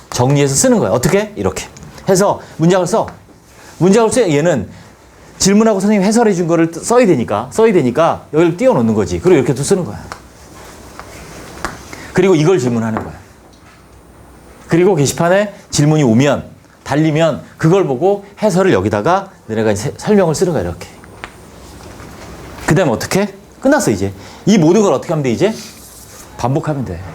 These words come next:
반복. 음. 그래서 언제 하냐면, 어제 한 거,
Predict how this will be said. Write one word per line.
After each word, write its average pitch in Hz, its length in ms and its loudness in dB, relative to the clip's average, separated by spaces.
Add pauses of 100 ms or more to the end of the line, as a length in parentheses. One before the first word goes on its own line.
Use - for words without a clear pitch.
(1040)
반복. 101 300 -4 (760)
음. 80 220 -4 (1800)
그래서 185 180 2
언제 175 220 2
하냐면, 135 460 0 (360)
어제 160 300 2
한 160 180 0
거, 107 280 -2